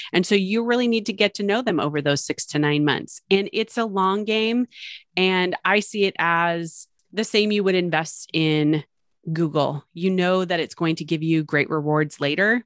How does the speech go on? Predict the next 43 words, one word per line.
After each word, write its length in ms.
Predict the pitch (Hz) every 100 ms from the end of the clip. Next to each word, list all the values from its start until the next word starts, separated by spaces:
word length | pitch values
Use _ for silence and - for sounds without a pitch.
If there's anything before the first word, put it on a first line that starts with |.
| _
Like 180 | 165 160
I 60 | 151
talked 240 | 160 151
about 220 | 151 143
my 200 | 156 165
pin 420 | 185 160 143 165 151
that 120 | 147
I 60 |
pinned 200 | 147 165
in 140 | 147 147
twenty 240 | - 147
seventeen, 680 | 143 143 131 - 190 165 156 - - - -
it's 140 | - 190
giving 240 | 220 214
me 100 | 202
great 400 | 180 156 180 214
payout 440 | - 175 147 143 -
now, 500 | 165 151 147 151 151 -
even 240 | 180 190 190
four 280 | - 180
years 320 | 175 170 160 -
later. 400 | 147 - - - - - - -
That's 400 | 170 185 - -
why 120 | 185
you 220 | 170 165
lay 180 | 160 151
this 200 | 151 -
foundation 540 | 151 143 143 147 147
over 160 | 143 139
this 240 | 135 131
six 180 | - -
to 100 | -
nine 260 | 139 139 147
months 420 | 156 151 - - -
and 120 | 165
then 180 | 160 151 -
keep 460 | - - 196 202
going 440 | - 160 151 151 147
and 200 | - 156
keep 320 | - 185 180
investing. 760 | 156 151 143 - - 143 139 - _ - - _ -
And 140 | 180
I, 80 | 175